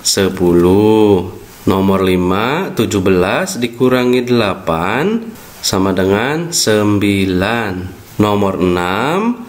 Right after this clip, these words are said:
enam belas dikurangi enam sama dengan sepuluh. Kita lanjutkan lagi, nomor tujuh,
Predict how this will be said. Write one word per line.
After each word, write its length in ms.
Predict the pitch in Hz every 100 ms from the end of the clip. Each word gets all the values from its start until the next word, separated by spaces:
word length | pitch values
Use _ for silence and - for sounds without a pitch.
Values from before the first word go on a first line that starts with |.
| - -
enam 300 | 107 95 92
belas 560 | 90 87 82 101 190 156
dikurangi 560 | 165 165 151 147 147
enam 800 | 147 127 107 87 85 92 147 208
sama 400 | 208 107 98 92
dengan 720 | - 85 85 101 139 175 208 214 - - -
sepuluh. 1700 | - 101 117 135 143 139 131 135 135 135 131 147 156 117 92 92 - - -
Kita 240 | - 101
lanjutkan 320 | 98 98 101 95
lagi, 400 | 90 87 101 120
nomor 320 | 98 98 98
tujuh, 880 | 92 82 95 104 127 175 220 -